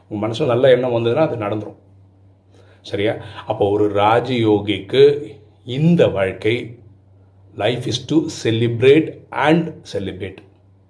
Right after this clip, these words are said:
சரிங்களா? இது சந்தோஷமா என்ஜாய் பண்ண வேண்டிய காலகட்டம். ஏன்னா உலகத்துல மக்களுக்கு இறைவன் யாருன்னே தெரியாது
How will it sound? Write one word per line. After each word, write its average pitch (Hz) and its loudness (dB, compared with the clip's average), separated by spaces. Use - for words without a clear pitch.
சரிங்களா? 113 -4
இது 117 0
சந்தோஷமா 123 2
என்ஜாய் 120 0
பண்ண 117 -2
வேண்டிய 107 -2
காலகட்டம். 98 -8
ஏன்னா 131 0
உலகத்துல 139 2
மக்களுக்கு 110 -4
இறைவன் 117 -2
யாருன்னே 107 -2
தெரியாது 107 -4